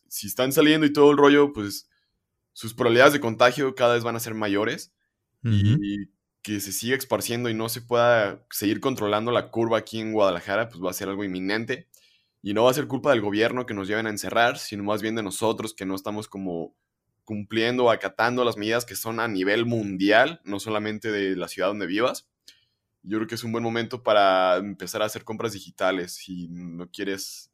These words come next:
Speaker 1: hacer compras. Bueno, si quieres hacer compras navideñas, las opciones ahorita creo que es lo digital, sería lo más adecuado y lo más
Speaker 2: Ujú.
Speaker 1: seguro. Y hasta a veces
Speaker 2: Ujú.
Speaker 1: más barato, ya lo hemos platicado.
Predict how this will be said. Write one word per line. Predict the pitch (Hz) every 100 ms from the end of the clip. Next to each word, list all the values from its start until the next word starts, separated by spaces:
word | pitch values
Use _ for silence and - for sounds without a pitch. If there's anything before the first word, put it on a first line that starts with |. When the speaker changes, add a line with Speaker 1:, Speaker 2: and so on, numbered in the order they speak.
| _
Speaker 1:
hacer | 95 87 87
compras. | 98 104 92 - - _ _ _ _
Bueno, | 151 147
si | 120
quieres | 185
hacer | 170
compras | 180 175
navideñas, | 127 120 143 170 -
las | 107 104 101 101
opciones | 87 - 127 123
ahorita | 104 117
creo | 104
que |
es | 110
lo |
digital, | 107 95 - 82 80
sería | 85 87
lo | 95
más | 98 95 -
adecuado | 95 80 - 92 85 73 _ _ _ _
y | -
lo | 101
más | 113 127
Speaker 2:
Ujú. |
Speaker 1:
seguro. | 80 76 95 _ -
Y | 110
hasta | 113 135
a |
veces | 170
Speaker 2:
Ujú. | 175
Speaker 1:
más | 151
barato, | 120 - 98
ya |
lo | 113
hemos | 117
platicado. | 117 - - 117